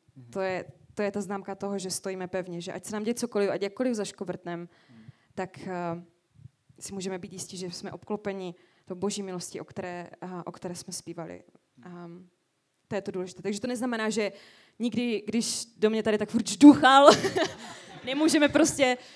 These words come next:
Speaker 2: jako u-, uhnout, jo, tu jednu nohu prostě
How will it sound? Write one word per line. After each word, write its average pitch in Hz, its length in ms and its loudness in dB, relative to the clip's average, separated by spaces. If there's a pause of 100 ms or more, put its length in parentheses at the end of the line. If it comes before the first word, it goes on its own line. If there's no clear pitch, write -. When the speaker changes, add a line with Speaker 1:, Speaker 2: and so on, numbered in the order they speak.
(100)
Speaker 2:
jako 247 420 6 (440)
u-, 277 60 8
uhnout, 277 540 8
jo, 233 260 4
tu 226 120 -2
jednu 233 180 4
nohu 254 160 6
prostě 226 680 0